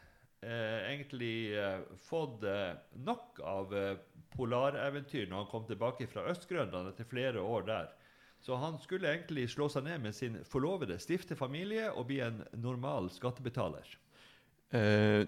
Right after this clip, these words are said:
Speaker 2: du nevner Helge Ingstad, og, eh, det her snakker du jo om, eh, både barne- og voksenlitteratur, som, eh, vi har koset oss mye med.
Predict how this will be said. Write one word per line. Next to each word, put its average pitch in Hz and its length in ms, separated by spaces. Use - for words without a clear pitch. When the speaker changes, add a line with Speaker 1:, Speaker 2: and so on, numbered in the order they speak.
Speaker 2:
du 143 80
nevner 156 240
Helge 107 560
Ingstad, 90 640
og, 95 320
eh, 92 320
det 87 160
her 101 180
snakker 95 380
du 87 80
jo 85 160
om, 90 200
eh, 82 380
både 82 560
barne- 87 320
og 87 180
voksenlitteratur, 90 1040
som, 82 280
eh, 85 180
vi 98 140
har 90 320
koset 101 400
oss 87 360
mye 98 460
med. 85 300